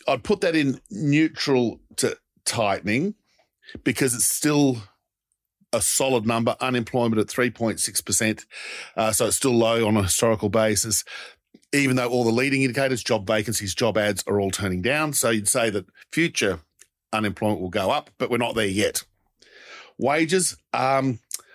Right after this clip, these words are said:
well, the R B A put a high weighting. You know, we, we spent a moment or two discussing that. The Fair Work Commission pay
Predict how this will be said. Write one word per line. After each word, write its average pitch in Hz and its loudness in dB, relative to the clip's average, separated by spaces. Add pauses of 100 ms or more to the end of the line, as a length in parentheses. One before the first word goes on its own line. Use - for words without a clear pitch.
(160)
well, 139 2
the 131 2
R 160 0
B 123 2
A 117 0
put 110 0
a 101 2
high 101 0
weighting. 92 0
You 110 4
know, 107 4
we, 113 2
we 113 2
spent 120 0
a 113 0
moment 104 0
or 95 0
two 104 -2
discussing 104 -2
that. 107 0 (460)
The 117 0
Fair 170 0
Work 135 2
Commission 120 0
pay 127 2